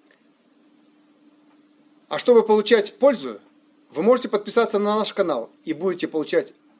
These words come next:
полезную и интересную информацию про экономию и энергосбережение. А для этого кликните, пожалуйста, на иконку в правом нижнем углу своего экрана –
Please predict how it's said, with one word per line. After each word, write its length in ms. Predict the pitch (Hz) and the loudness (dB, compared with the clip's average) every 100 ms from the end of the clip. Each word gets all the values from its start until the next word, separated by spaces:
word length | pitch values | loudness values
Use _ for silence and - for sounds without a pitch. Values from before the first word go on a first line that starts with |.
| - | -8
полезную 560 | 143 220 190 139 117 | -2 0 0 -4 -10
и 180 | - 175 | -8 -8
интересную 480 | 156 180 175 165 127 | -6 -4 -4 -4 -10
информацию 600 | 120 143 196 233 135 113 - | -8 -6 -4 -4 -8 -12 -12
про 240 | 139 131 | -10 -8
экономию 520 | - 143 156 190 170 - | -8 -8 -6 -4 -6 -6
и 100 | 156 | -6
энергосбережение. 880 | 151 147 147 131 131 101 101 95 98 _ _ _ _ _ _ _ _ _ _ _ _ _ - | -6 -6 -8 -8 -12 -12 -16 -20 -20 _ _ _ _ _ _ _ _ _ _ _ _ _ -12
А 100 | 131 | 0
для 160 | 226 | 2
этого 320 | 285 147 110 - _ _ _ _ | 2 0 -6 -12 _ _ _ _
кликните, 380 | 214 247 254 226 | -10 -4 -2 0
пожалуйста, 520 | 220 180 196 190 151 - | 0 4 2 2 -6 -4
на 100 | 170 | -2
иконку 520 | 175 185 156 127 - _ | 2 2 0 -8 -10 _
в 120 | - | -8
правом 360 | 180 170 147 147 | 0 2 2 -2
нижнем 280 | 143 143 | -8 -8
углу 160 | 131 143 | -8 -10
своего 360 | 131 127 123 131 | -12 -10 -8 -6
экрана – 380 | 226 277 156 | -2 -2 -4